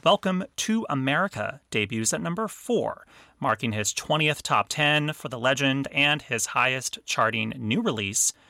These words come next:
since two thousand and nine. Of course, Prince passed away in twenty sixteen. Recorded in twenty ten, but not released until July thirtieth of this year,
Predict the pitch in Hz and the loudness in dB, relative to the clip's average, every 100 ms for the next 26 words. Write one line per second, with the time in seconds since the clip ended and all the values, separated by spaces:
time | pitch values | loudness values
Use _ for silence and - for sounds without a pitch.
0 | _ - - 131 139 - - - 113 117 | _ -4 0 2 2 0 -2 -6 -4 -2
1 | 107 117 113 135 120 107 98 113 - - | -2 -2 -4 -6 -2 -2 -2 -6 -12 -8
2 | 110 - - 95 92 - - _ - 101 | -4 -4 -6 -6 -2 -4 -4 _ -6 -2
3 | - 107 95 95 101 98 104 104 98 98 | -2 -4 -4 -4 -6 -6 -6 -6 -2 0
4 | 107 - - 139 120 98 - - - - | 0 -4 -2 0 2 0 -8 -20 -20 -20
5 | - - 147 190 190 170 151 165 156 135 | -20 -6 2 4 6 4 2 2 0 0
6 | - 175 196 147 127 123 120 113 160 226 | 2 2 2 2 2 2 0 0 2 2
7 | - 147 123 113 104 101 - - 269 160 | 2 -2 -2 -2 0 0 -2 -6 0 0
8 | 107 117 98 107 - 101 110 | 0 -4 -2 -4 -2 -2 -2